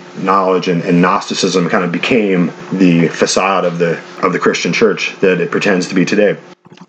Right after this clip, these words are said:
So without going into this, and it, it's, it really is a complex subject, but what we, we're trying to isolate in this particular article here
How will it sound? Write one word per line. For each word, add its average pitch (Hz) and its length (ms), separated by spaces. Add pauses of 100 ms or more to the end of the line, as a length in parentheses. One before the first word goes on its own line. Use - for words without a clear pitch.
(240)
So 123 240
without 135 340
going 123 420
into 127 220
this, 107 280
and 107 180
it, 113 180
it's, 123 380
it 147 100
really 143 380
is 123 260
a 110 40
complex 110 440
subject, 101 340
but 117 100
what 139 140
we, 160 120
we're 120 160
trying 131 240
to 107 60
isolate 110 520
in 95 140
this 104 180
particular 98 460
article 92 320
here 92 420